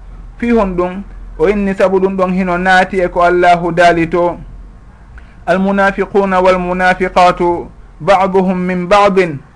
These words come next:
يأمرون بالمنكر وينهون عن المعروف ويقبضون أيديهم، ويقبضون أيديهم.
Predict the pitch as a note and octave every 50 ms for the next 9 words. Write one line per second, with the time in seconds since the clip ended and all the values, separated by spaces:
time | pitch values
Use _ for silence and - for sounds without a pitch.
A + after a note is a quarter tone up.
0 | - - - - - F3 G3 - G#3+ G3 G3 G3 F#3+ G3 G3 G3 F#3+ F#3 F#3 F3
1 | F3+ F3+ F3 F3+ F#3 F#3+ F#3 - G3+ F#3+ F3+ F3+ F3+ F3+ F#3 F#3 F#3 F3+ D#3 F#3
2 | F#3 F#3 F#3 F3+ F3 E3+ F3+ F3+ F3+ F3 E3+ F3 F3 E3+ E3+ E3+ F3 F3+ F3+ F3
3 | - F#3+ F3 F3 E3 - - - - - - - - D3+ D#3+ F#3 G#3+ A#3+ B3 -
4 | G#3 F#3 G3 F#3+ F3+ F#3+ G#3 G#3 G#3 G3+ G3 F#3+ F3+ F#3 F#3 F3+ F3 F3 A3+ A3
5 | G3+ F#3 E3+ D3 E3+ C#3+ B2 A2 - - - - - - - - - D#3+ F3 G3
6 | A3 A3+ - A3 F#3+ G3+ G3+ G3 F#3 G3+ G#3 G#3+ A3 A#3 A#3+ B3+ B3+ - - -
7 | - G3 A3 G#3+ F#3+ F3+ G3+ G3 F#3 F3 D#3+ E3 D3 B2 A#2